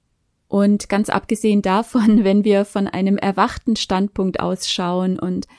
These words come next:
alle Ausdrucksformen des Lebendigen als das eine reine Bewusstsein sehen, dann gibt es sowieso keinen Unterschied zwischen Gott und Dämon. <laughs> Aber das würde jetzt vielleicht zu weit führen.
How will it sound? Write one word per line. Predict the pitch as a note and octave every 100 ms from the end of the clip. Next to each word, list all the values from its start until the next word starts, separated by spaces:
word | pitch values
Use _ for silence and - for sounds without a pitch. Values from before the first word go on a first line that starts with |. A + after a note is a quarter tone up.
| _ _
alle | G3 A3+ -
Ausdrucksformen | G3+ A#3 - G#3+ - G3 G3 G3+
des | G3 -
Lebendigen | F#3+ F#3+ F#3 A3 A3+ G#3 G3+ F#3+
als | F#3 G3 -
das | G3 -
eine | F3+ F#3+ G#3+ G#3+ G3 F#3
reine | F#3 A3+ A3+
Bewusstsein | G3+ G3 A#3 - - F3 F#3 F#3
sehen, | - F#3 G3+ G#3+ _ _ _ _
dann | F#3+ F#3 F#3+ G3
gibt | G3+ -
es | G#3 -
sowieso | G3+ G3 G3+ G#3+
keinen | G#3 F#3 F#3
Unterschied | - G3 G3+ G3 - F#3
zwischen | - F#3 F#3+ F#3
Gott | F3+ F3+ -
und | F#3 -
Dämon. | E3+ F3 F3+ E3+ F#3 - - - _
<laughs> | D#4+ D#4+ B3+
Aber | - F3+ F#3+ F#3+
das | G#3+ -
würde | G3 G3
jetzt | F#3 F3+
vielleicht | - F3+ F3 -
zu | G3 E3+
weit | E3 E3+ -
führen. | F3 F3 F3+